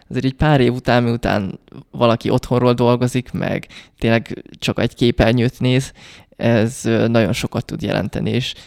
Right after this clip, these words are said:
ez, ez kell a, a mentális egészséghez is, hogy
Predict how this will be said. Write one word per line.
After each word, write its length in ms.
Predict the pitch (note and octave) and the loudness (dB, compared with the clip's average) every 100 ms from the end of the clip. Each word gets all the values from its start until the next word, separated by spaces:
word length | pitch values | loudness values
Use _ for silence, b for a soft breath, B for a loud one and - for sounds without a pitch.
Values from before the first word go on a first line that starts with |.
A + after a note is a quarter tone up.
| B | B
ez, 140 | A#2+ - - _ _ | -10 -10 -18 _ _
ez 100 | - | -20
kell 280 | - C3 A2+ | 0 2 4
a, 200 | G2 C#3 | 2 -2
a 100 | B2 | -2
mentális 480 | A2+ A2 - - - | -2 -2 -4 -4 -4
egészséghez 600 | - - - - - - | -4 -4 -6 -6 -8 -8
is, 180 | G#2+ - | -8 -8
hogy 260 | - E3 | -8 -10